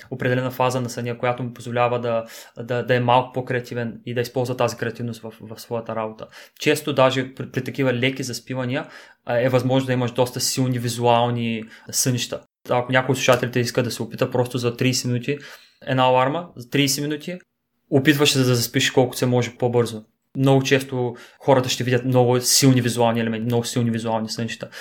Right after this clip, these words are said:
Те не винаги ще са толкова дълбоки, колкото, а, сънищата по време на по-дълбоките фази на сън, но също ще, ще бъдат доста буйни и интересни.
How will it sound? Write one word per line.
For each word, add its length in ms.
Те 100
не 100
винаги 240
ще 100
са 100
толкова 280
дълбоки, 360
колкото, 540
а, 80
сънищата 420
по 80
време 220
на 140
по-дълбоките 480
фази 260
на 100
сън, 260
но 80
също 340
ще, 340
ще 140
бъдат 240
доста 520
буйни 260
и 40
интересни. 500